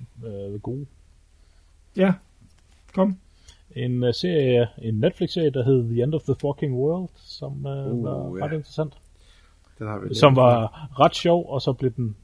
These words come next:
Speaker 1: dyster og meget dyster.
Speaker 3: <laughs> Ja.
Speaker 2: Ja.
Speaker 3: Kommer der ikke snart sæson to, egentlig?
Speaker 1: Det skulle der vist gøre.
Speaker 3: Okay.
Speaker 1: Og så var der en, der hed Dark, hvor, øh,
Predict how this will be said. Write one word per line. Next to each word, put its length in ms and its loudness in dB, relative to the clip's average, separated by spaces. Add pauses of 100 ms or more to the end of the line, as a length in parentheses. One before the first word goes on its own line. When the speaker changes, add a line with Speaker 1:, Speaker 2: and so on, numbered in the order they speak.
(160)
Speaker 1:
dyster 320 -2 (320)
og 280 -6 (180)
meget 280 -6 (100)
dyster. 340 -14
Speaker 3:
<laughs> 60 -10 (880)
Ja. 140 2 (720)
Speaker 2:
Ja. 100 0
Speaker 3:
Kommer 160 4
der 20 8
ikke 120 4
snart 220 4
sæson 320 -2
to, 240 -8
egentlig? 280 -8 (200)
Speaker 1:
Det 240 -2
skulle 200 -8
der 80 -6
vist 160 -6
gøre. 200 -4 (520)
Speaker 3:
Okay. 160 -8
Speaker 1:
Og 120 -8
så 120 0
var 120 4
der 80 4
en, 300 2
der 80 0
hed 220 0 (160)
Dark, 480 -2 (340)
hvor, 500 0
øh, 520 -2